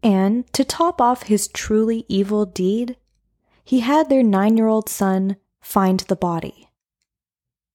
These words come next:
Stephen Allwine's trial begins in late January of twenty eighteen and carries on for a week. The courtroom fills with Amy's loved ones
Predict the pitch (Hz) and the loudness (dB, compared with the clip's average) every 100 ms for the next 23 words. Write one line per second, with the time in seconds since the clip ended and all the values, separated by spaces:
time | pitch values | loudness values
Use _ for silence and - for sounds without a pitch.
0 | _ _ _ _ _ _ _ _ _ _ | _ _ _ _ _ _ _ _ _ _
1 | _ _ _ - - 269 320 254 220 214 | _ _ _ -4 0 2 4 4 4 4
2 | 214 214 - 196 185 180 185 202 190 196 | 2 2 -2 -2 -2 -2 -2 -4 0 0
3 | 190 196 185 214 294 - 214 214 220 214 | 2 0 0 -2 -2 0 2 2 2 2
4 | 220 220 220 208 - 202 208 196 208 - | 2 0 -2 -6 -4 0 0 0 -2 -2
5 | 185 170 175 - _ _ _ _ 208 190 | -2 -2 -6 -12 _ _ _ _ 0 2
6 | 208 226 226 202 190 196 185 175 175 170 | 2 2 2 0 0 -2 -2 -2 -4 -8
7 | - - _ _ _ _ _ _ _ _ | -12 -20 _ _ _ _ _ _ _ _
8 | _ _ _ _ _ _ _ _ _ _ | _ _ _ _ _ _ _ _ _ _
9 | - 240 - 269 - 302 294 - 208 202 | -2 0 2 2 2 0 2 2 2 2
10 | 202 208 - 190 196 190 185 170 - 180 | 0 -4 0 0 0 0 -2 -4 -4 -6
11 | 175 180 - - | -4 -6 -10 -16